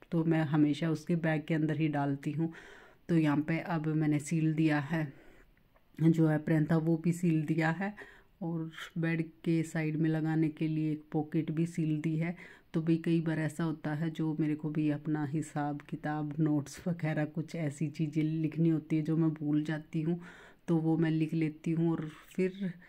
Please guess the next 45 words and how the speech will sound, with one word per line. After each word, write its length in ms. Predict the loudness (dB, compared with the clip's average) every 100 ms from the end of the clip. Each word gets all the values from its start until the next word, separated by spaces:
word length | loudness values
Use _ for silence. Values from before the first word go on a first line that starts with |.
| -20 _ -6
साइड 440 | -4 0 0 2
में 140 | 4 2
ही 180 | 0 -2 -6 -12
उस 120 | -12 -4
पॉकेट 360 | -4 -2 -2 2
में 80 | 2
मैं 200 | 2 2
डाल 260 | 0 0 0
देती 320 | -2 -2 -2
हूँ। 240 | 0 2
ये 120 | 2
होता 200 | 0 -2
है 60 | -6
फ़ोन 320 | 0 2 4
रखने 320 | 2 2 0
की 100 | 0 -2
जगह 260 | -2 -2
भी 180 | -2 -2
वहीं 220 | 0 2 2
पे 160 | 0
हो 100 | 0
जाती 420 | 0 -4 -6 -4 -2
है 200 | -2 -4 -14 -20 -4
और 120 | -2 0
छोटी 280 | -2 2 2
मोटी 320 | 2 -2 -4 -2
एक 200 | 0 -2
आध 120 | -2
चीज़ें 400 | -2 0 0 0
भी 120 | -2 -4
उसमें 400 | -4 0 0 2
डल 180 | -2 0
जाती 340 | -2 -2 -4
है, 80 | -4
क्योंकि 320 | -2 -2 -2
साइड 380 | -2 -2 -2 0
में 160 | 0 0
टेबल 480 | 0 0 0 0 -2
है, 360 | -2 -2 -2
अम, 1040 | -4 -10 -20 -20 -12 -6 -4 -2 -2 -2 -2 -2
रखने 360 | -2 2 2
की 120 | 2 0
जगह 280 | 0 0 -2
है 180 | -2 0
नहीं, 300 | 2 2 2